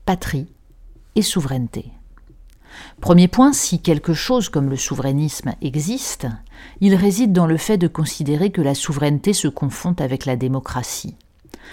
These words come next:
Rien à voir donc avec un quelconque nationalisme, il s'agit de proclamer que c'est le peuple assemblé qui décide en commun de son destin, et que cela ne peut se faire que si la nation, en tant que communauté politique,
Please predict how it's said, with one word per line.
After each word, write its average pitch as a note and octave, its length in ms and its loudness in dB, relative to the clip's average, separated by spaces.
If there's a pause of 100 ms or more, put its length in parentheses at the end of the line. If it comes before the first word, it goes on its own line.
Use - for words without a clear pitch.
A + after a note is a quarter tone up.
(180)
Rien D3 260 2
à D3+ 80 6
voir F3+ 280 8
donc F3 240 4
avec D3 260 2
un C#3+ 120 2
quelconque D#3+ 420 0
nationalisme, E3 720 2
il C#3+ 80 0
s'agit D3 420 2
de D#3 120 2
proclamer C3+ 840 0
que F3 120 2
c'est G#3 240 2
le F3 140 6
peuple - 500 -2 (140)
assemblé D3 600 0 (480)
qui F#3+ 120 2
décide F#3 320 4
en F3+ 80 4
commun F#3 300 4
de F3 100 4
son D#3 180 0
destin, C#3 520 -2 (400)
et F3 120 4
que F3+ 140 4
cela E3+ 380 4
ne E3 100 6
peut D3+ 180 -4
se C#3 160 -4
faire F3+ 360 -2
que D#3 80 -2
si - 200 -4
la C3+ 140 0
nation, D#3 560 -2
en D#3 80 0
tant C#3 180 -2
que - 140 -6
communauté F3 720 6
politique, D#3 720 -4